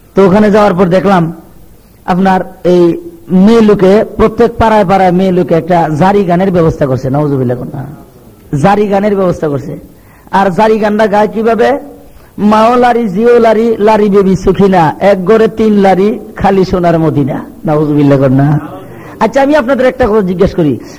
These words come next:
আমরার সমাজের একদম নিকৃষ্ট একটা মহিলা তার স্বামী মারা যাওয়ার পরে যদি আরেকজনে তার লারি, লারি বইলা যদি গালি দেয়, গালিটা তার মনে ব্যথা লাগবো কিনা? ব্যথা লাগবো।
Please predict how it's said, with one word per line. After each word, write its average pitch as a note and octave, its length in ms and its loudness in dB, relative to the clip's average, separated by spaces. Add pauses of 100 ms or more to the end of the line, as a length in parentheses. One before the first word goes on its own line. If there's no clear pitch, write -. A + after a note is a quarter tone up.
(120)
আমরার A#3 400 0 (120)
সমাজের A#3 400 -2
একদম A#3+ 440 0
নিকৃষ্ট B3+ 520 -2
একটা C4 240 2
মহিলা G#3 360 2
তার F#3+ 200 0
স্বামী G3+ 300 -4
মারা F3+ 220 0
যাওয়ার D#3+ 220 2
পরে C#3+ 300 0 (340)
যদি G#3 240 2
আরেকজনে G3+ 460 -2
তার G#3 220 -2
লারি, G3+ 300 2 (300)
লারি G#3+ 380 2
বইলা F#3 280 2
যদি E3+ 220 0
গালি F#3+ 280 2
দেয়, D3+ 300 0
গালিটা E3+ 300 -2
তার F#3+ 160 -4
মনে F#3 220 0
ব্যথা E3+ 240 2
লাগবো F3 240 2
কিনা? F#3+ 380 0 (580)
ব্যথা G#3+ 260 2
লাগবো। D3+ 360 0